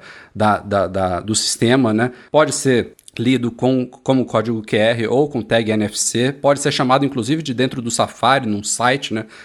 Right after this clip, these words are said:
Quando você estiver navegando, sei lá, no site do Starbucks, pode ter um botãozinho lá pra você abrir o app clip do Starbucks. Então, os caras já, já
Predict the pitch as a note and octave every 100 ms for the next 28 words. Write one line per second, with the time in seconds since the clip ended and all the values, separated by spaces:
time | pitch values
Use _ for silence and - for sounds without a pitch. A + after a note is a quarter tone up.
0 | - - G2+ G#2 G#2 A2+ A#2 G#2 G#2 G#2+
1 | A2 F2+ E2+ B2 A#2+ A#2+ - C3 B2 G2+
2 | A#2+ - A2+ G#2 A2 A2 A2+ A2+ G2 A2+
3 | G#2 G#2+ A2 G#2 G2 A2+ G#2 G2 A#2 A#2
4 | - - - A2 G#2+ - A2 - A2+ G#2
5 | A2 F#2 G#2 A#2 - B2 C3+ D3+ D3 -
6 | - - G3+ A3 G#3+ A3 G3 G3